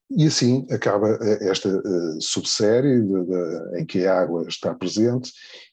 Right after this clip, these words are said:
e entra, eh, eh, depois seguimos, não é? E entra uma nova, eh, subsérie, eh, em que está presente, eh, o, ehm,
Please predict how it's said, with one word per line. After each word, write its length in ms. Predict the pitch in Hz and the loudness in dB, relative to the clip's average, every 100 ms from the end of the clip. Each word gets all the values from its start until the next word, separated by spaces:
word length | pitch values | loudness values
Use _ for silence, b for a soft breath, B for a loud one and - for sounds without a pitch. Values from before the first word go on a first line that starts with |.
| 117 | -2
e 180 | 110 113 | 2 2
entra, 380 | 113 123 127 B B B _ _ | 2 -2 -4 B B B _ _
eh, 240 | 175 117 - | 0 2 2
eh, 100 | 107 | 0
depois 580 | 95 - 95 107 123 - | -2 -2 0 2 2 -4
seguimos, 420 | 82 92 123 127 | -2 2 2 0
não 120 | 113 | -2
é? 120 | 120 127 | -2 -2
E 220 | 117 104 | -2 0
entra 300 | 110 117 - - | 0 0 -4 -4
uma 220 | 117 110 | -2 0
nova, 480 | 104 107 113 110 98 | 2 2 2 0 0
eh, 840 | 95 92 85 87 82 82 78 - - - | 0 0 0 -2 -4 -4 -4 -8 -10 -14
subsérie, 840 | - - 90 - 82 76 - - B B B B - | -10 -8 -6 -6 -4 -6 -8 -14 B B B B -2
eh, 280 | 110 113 110 - _ 117 | 2 2 0 -6 _ 0
em 140 | 113 | 0
que 320 | 113 120 123 - | 2 2 4 0
está 280 | - 110 101 | -2 0 0
presente, 640 | 101 90 104 107 107 - - | -2 0 2 2 -2 -8 -6
eh, 540 | 120 101 101 95 95 - | 0 4 4 4 2 -2
o, 360 | 107 95 90 87 | 0 2 2 2
ehm, 640 | 85 85 78 80 78 | 0 -2 -6 -8 -10